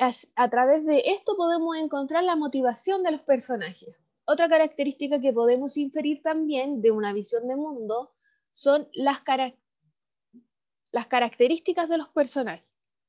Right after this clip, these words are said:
¿Ya? Aquí dice, "Inconscientemente, él, Luis, se separaba de ella", de Brígida, ¿cierto? Seguimos lo, en lo mismo.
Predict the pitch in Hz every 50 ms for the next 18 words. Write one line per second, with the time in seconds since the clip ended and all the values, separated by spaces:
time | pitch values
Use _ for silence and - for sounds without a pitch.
0 | _ _ _ _ _ _ _ _ _ - 214 240 254 294 - - _ - 240 226
1 | 247 269 269 262 254 247 - - 220 190 - - 262 269 247 277 269 262 - 330
2 | 330 349 330 370 349 311 269 226 214 202 - - - - _ _ _ _ _ _
3 | _ _ _ - 247 220 190 - - - _ _ _ _ _ _ _ _ _ _
4 | _ - 226 254 233 180 175 - - - _ _ _ _ _ _ _ _ _ _
5 | _ _ _ - - 269 262 262 285 247 254 247 254 269 285 311 320 320 311 285
6 | 240 214 185 190 180 180 - _ _ _ - 214 226 240 277 269 240 - - 196
7 | 175 196 190 - 226 220 226 247 240 - 247 247 262 277 277 269 269 254 - -
8 | 277 269 254 233 190 196 196 214 -